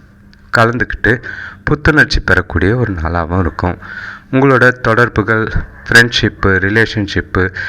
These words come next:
இன்னைக்கு அதிகமாகறதுக்கு வாய்ப்பு இருக்கு. வேலை தொழிலை பொறுத்தளவுக்கு மா-, வேலையில மா-, மாற்றம் ஏற்பட வாய்ப்புகள் இருக்கு.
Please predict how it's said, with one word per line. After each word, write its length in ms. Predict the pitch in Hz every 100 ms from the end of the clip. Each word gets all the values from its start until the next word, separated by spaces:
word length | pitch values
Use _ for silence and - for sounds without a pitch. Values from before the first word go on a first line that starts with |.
| - -
இன்னைக்கு 460 | 127 123 123 120 -
அதிகமாகறதுக்கு 880 | 110 98 113 104 87 - - - 135
வாய்ப்பு 400 | 135 82 80 -
இருக்கு. 400 | 82 78 - 87 - - - - - -
வேலை 380 | 120 139 156 147
தொழிலை 320 | 113 113 104
பொறுத்தளவுக்கு 720 | - 87 - 82 78 - 139 - - - - -
மா-, 220 | 107 107 95
வேலையில 560 | 107 117 117 101 101 104 -
மா-, 420 | 110 98 101 - -
மாற்றம் 460 | 92 104 - 117
ஏற்பட 360 | 95 - 95 110
வாய்ப்புகள் 540 | 98 80 80 90 90
இருக்கு. 400 | 82 82 - 147